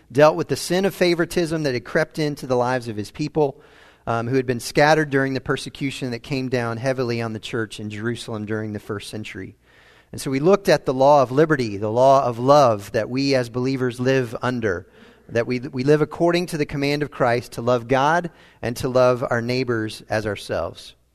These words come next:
We made reference to Paul's words to the church in Rome, um, that, that there is therefore now no condemnation for those who are in Christ Jesus. Christians are set free from their sins.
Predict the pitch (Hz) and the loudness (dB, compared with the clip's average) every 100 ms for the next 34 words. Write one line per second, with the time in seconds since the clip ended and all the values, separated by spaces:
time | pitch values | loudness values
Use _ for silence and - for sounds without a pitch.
0 | _ _ - 127 151 147 151 151 165 143 | _ _ -8 -2 2 4 4 4 2 -4
1 | - - 151 143 139 135 139 139 123 - | -8 -2 2 4 2 0 0 0 -4 -10
2 | 147 123 - 139 - 120 131 151 127 98 | -6 -6 -2 -4 -2 -2 0 2 0 -4
3 | - _ - _ - 110 110 113 113 - | -12 _ -20 _ -10 -6 -4 -2 -4 -4
4 | 127 120 131 139 135 123 143 135 139 127 | -6 -2 2 4 2 2 2 2 0 0
5 | 131 131 123 139 160 160 143 127 117 110 | 0 0 2 4 2 2 -2 0 -2 -4
6 | 107 - 101 95 - _ - 127 123 120 | -4 -6 -10 -10 -14 _ -8 -2 0 0
7 | 123 131 113 110 107 117 107 - 127 117 | -2 -4 -4 -4 -4 -4 -4 -6 -10 -8
8 | 98 - - _ _ _ _ _ - - | -10 -12 -18 _ _ _ _ _ -20 -2
9 | 175 - - 151 151 - 123 123 - 151 | 0 0 0 0 0 0 0 0 2 2
10 | - 156 165 160 151 143 135 131 135 127 | 0 0 2 2 0 -2 -2 -4 -2 -2
11 | 123 160 139 98 90 - | -2 -2 -2 -4 -10 -14